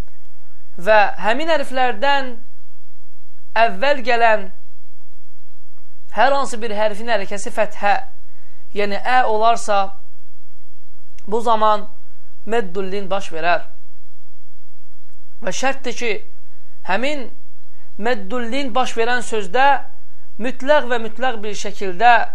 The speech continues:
vəqf olunsun. Və biz bugün sizinlə meddullini daha geniş izah etmək üçün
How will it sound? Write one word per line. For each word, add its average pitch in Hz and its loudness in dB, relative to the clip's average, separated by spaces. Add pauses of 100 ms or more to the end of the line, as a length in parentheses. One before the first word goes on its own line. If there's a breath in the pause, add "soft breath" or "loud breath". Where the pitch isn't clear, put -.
(1600)
vəqf 220 0
olunsun. 156 0 (2000)
Və 220 2 (400)
biz 277 0
bugün 254 -2
sizinlə 240 0 (1160)
meddullini 220 0
daha 226 0
geniş 214 -2
izah 214 -2
etmək 208 -2
üçün 185 -2